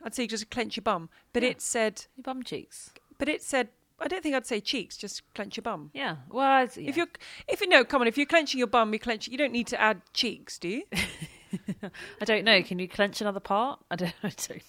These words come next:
Speaker 2: know.
Speaker 1: I don't think you can. Just clench your bum. It, it sort of does what it sa-,
Speaker 2: Yeah.
Speaker 1: you know, cl-, anyway,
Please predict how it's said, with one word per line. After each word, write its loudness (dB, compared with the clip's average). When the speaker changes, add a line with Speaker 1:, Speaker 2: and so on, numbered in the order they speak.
Speaker 2:
know. -16
Speaker 1:
I -4
don't 0
think -2
you 2
can. 0
Just 0
clench 0
your -2
bum. 2
It, -2
it -4
sort -4
of -10
does 6
what 2
it -4
sa-, -6
Speaker 2:
Yeah. 6
Speaker 1:
you -6
know, -16
cl-, -12
anyway, 2